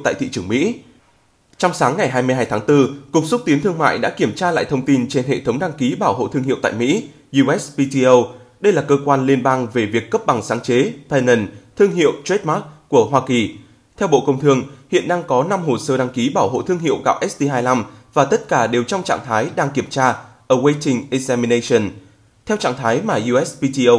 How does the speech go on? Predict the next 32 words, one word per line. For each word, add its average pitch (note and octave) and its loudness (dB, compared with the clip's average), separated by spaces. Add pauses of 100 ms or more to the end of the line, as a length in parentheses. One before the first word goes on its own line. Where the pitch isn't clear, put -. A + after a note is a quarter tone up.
cập A2+ 0
nhật, A#2 0 (200)
đơn F3 0
đăng D#3 -2
ký C3+ 0
nhãn G3+ -4
hiệu G3 -2
của A#2 -4
các G#3 -6
doanh F#3+ -6
nghiệp C#3 0
nước D#3 -6
ngoài A2+ 4 (220)
đã C#3+ 2
được F3 -2
chấp - -8
nhận, C#3 4 (360)
tức G3 0
đã D3+ 2
đáp - -4
ứng C#3 -2
yêu F#3+ -2
cầu B2+ 2
tối B2 -2
thiểu D3+ 0
về A2+ -4
quy G3+ -6
định - -2
nộp A2+ -2
đơn B2 0
đăng A#2 -2
ký, B2 0